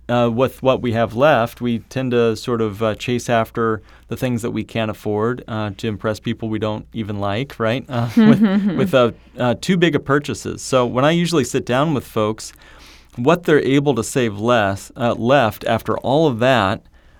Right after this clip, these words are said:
Speaker 1: uh, they have a certain belief about it. And, and there's a subtle but perv-, pervasive belief that I hear in the subtext of my conversations with clients goes something like this.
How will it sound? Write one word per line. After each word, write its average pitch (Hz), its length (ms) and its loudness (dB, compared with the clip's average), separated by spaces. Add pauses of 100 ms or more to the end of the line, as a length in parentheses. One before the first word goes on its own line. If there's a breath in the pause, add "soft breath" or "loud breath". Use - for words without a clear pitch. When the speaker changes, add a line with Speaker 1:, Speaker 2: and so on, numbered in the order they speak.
Speaker 1:
uh, 117 160 2
they 139 140 0
have 147 220 0
a 131 40 0
certain 117 540 0
belief 110 380 -2
about 98 280 -2
it. 104 160 -4
And, 113 280 -2
and 117 200 0
there's 123 200 0
a 113 80 0
subtle 165 400 2
but 135 200 2
perv-, 110 300 -6 (140)
pervasive 143 500 2
belief 107 360 -2
that 110 100 0
I 107 100 0
hear 107 320 0
in 110 120 -2
the 101 60 -6
subtext 123 540 -4
of 113 60 -6
my 104 100 -4
conversations 107 720 -4
with 92 140 -8
clients 131 420 -2
goes 123 220 -6
something 151 260 -4
like 110 160 -4
this. 80 320 -4